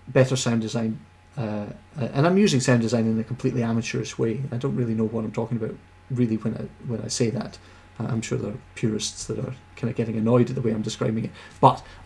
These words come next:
I'll call it sound design, and, and there are lots of things where, where I thought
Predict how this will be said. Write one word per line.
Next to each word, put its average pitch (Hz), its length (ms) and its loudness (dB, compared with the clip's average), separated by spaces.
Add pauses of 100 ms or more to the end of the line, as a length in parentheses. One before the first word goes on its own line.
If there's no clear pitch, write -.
(200)
I'll 143 160 8
call 147 180 8
it 123 80 2
sound 117 160 4
design, 113 320 2
and, 120 240 0
and 117 180 0
there 117 120 2
are - 20 2
lots 127 220 2
of 123 80 0
things 113 200 -2
where, - 120 -10 (180)
where 110 140 -2
I 107 60 -4
thought - 280 -4